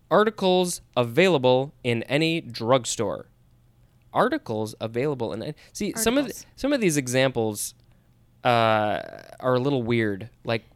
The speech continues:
Speaker 1: why
Speaker 2: Yeah, why articles?
Speaker 1: Right.
Speaker 2: Why not items or products or
Speaker 1: Something like that. Yeah.
Speaker 2: articles?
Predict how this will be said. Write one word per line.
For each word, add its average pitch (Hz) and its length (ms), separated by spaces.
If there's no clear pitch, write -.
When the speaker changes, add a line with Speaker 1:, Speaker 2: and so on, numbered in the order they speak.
Speaker 1:
why 151 360
Speaker 2:
Yeah, 185 160
why 202 220
articles? 185 520
Speaker 1:
Right. 214 300
Speaker 2:
Why 190 240
not 175 300
items 165 560
or 135 300
products 175 640
or 135 60
Speaker 1:
Something 220 360
like 98 200
that. 92 240
Yeah. 113 200
Speaker 2:
articles? 214 540